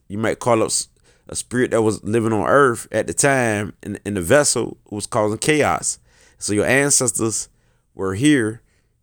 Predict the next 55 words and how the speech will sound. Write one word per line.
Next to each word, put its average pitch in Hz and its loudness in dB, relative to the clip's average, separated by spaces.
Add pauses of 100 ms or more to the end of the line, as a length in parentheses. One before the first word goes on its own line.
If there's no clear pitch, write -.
(300)
They 104 -10
was 110 -2
in 110 0
a 98 2
vessel 120 2
just 107 -2
like 101 0
you. 127 2 (400)
And - -14
so 107 0
when 104 0
you 117 -2
call 120 2
up 76 -4
these 117 0
certain 92 0
names, 120 0
you 117 2
don't 117 0
know 107 -2
who 123 2
you 120 0
calling 98 0
up. 98 0 (300)
You 92 -14
might 101 -2
say 104 2
Joe. 123 2
It - -10
might 104 -2
be 110 -4 (260)
one 98 -6
million 110 0
different 110 0
Joes. 123 0 (180)
So 95 -4 (100)
you 95 -12
gotta - -10
put 107 -6
a 104 -2
name 131 0
on 87 -2
it. - -10
You 90 -6
gotta 76 -8
say 110 0
what 104 -2
you 113 -2
mean 123 0
by 95 0
Joe. 87 0 (640)
So 92 -12
once 110 -2
you 120 0
activate 110 0